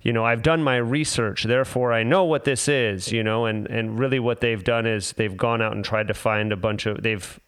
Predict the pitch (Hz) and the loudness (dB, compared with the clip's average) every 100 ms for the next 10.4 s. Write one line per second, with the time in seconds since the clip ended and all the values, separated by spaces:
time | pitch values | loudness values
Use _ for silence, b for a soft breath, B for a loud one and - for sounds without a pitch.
0 | _ - 127 117 - 120 117 113 - - | _ -4 -2 -2 0 0 0 -10 -12 -4
1 | 156 143 123 123 120 - 113 117 113 107 | -2 0 0 0 0 0 0 0 0 -2
2 | 110 104 98 B B B B B 127 143 | -2 -2 -4 B B B B B 0 2
3 | 143 127 - 147 135 - 120 117 127 117 | 2 0 0 0 0 -2 0 0 2 2
4 | 107 B B B B - 143 156 160 160 | 0 B B B B 2 2 4 2 0
5 | 147 139 120 127 147 139 127 151 156 139 | 0 -2 0 0 0 0 0 2 2 0
6 | 139 - _ 247 123 110 110 113 113 104 | -2 -14 _ -4 -2 0 0 0 -2 -2
7 | 104 117 107 113 120 113 107 110 107 104 | -2 -4 -4 -2 -2 0 -2 -2 -2 -2
8 | 101 104 107 117 - B B B B - | -4 -2 -2 -2 -6 B B B B -2
9 | 147 175 170 160 - - - 320 147 156 | 0 2 0 0 -4 -20 -14 -4 0 0
10 | 151 151 131 | 0 0 0